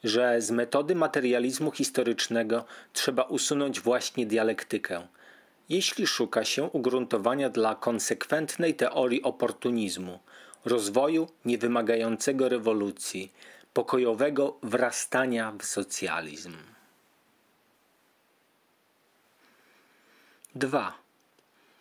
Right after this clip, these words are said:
Od razu jednak musi się tu wyłonić pytanie, co w sensie metodycznym mają właściwie znaczyć owe tak zwane fakty, których bałwochwalczy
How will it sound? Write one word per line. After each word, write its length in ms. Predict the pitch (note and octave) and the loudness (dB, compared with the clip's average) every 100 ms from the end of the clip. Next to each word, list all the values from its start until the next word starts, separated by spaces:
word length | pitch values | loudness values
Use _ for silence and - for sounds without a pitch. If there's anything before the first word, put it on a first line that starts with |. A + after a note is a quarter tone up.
| _ _ _ _ - | _ _ _ _ -8
Od 160 | C3+ B2 | -2 0
razu 320 | D#3 F3+ G#3+ | 0 0 -2
jednak 520 | F3+ F3 D#3+ D#3 - | 0 -2 -4 -4 -4
musi 500 | B2+ B2 - C3+ B2 | -4 -4 -4 -4 -4
się 320 | - B2+ A#2+ | -4 -4 -6
tu 180 | - A#2 | -2 -2
wyłonić 680 | G#2+ A2+ A2 C#3 D#3 C#3+ - | 0 -2 0 -2 -4 -6 -6
pytanie, 680 | - C#3+ A2+ F#2+ F#2 G#2 A2 - _ _ _ _ | -6 -4 -2 -4 -6 -14 -18 -20 _ _ _ _
co 280 | - C#3+ E3 | 0 2 0
w 100 | - | -4
sensie 460 | - B2+ A#2 - | -4 -4 -2 -4
metodycznym 1000 | A#2 A2+ - A2+ G#2 G2+ - - A#2+ D3 D3 - | -2 -2 -2 -4 -4 -4 -4 -4 -6 -8 -10 -4
mają 340 | B2+ C#3+ D#3 | -2 0 0
właściwie 640 | D3+ C3+ B2+ - - C3 - | -2 -2 -2 -4 -4 -2 -2
znaczyć 640 | - C#3+ C3 - G2+ - - | -2 -2 -2 -4 -6 -6 -4
owe 300 | A2+ G#2 G#2+ | -4 -4 -4
tak 240 | A#2 F#2+ | -4 -4
zwane 380 | G2 G2+ A2 A2 | -4 -4 -4 -6
fakty, 600 | - A2+ - - A#2 A2+ _ - - - - - - | -4 -4 -4 -10 -10 -12 _ -20 -20 -20 -20 -20 -8
których 380 | - A#2 A2+ - | -2 -2 -2 -4
bałwochwalczy 960 | G#2 B2 A#2 A#2+ - C3+ C3+ C#3 - | 0 0 0 -4 -2 0 0 0 -6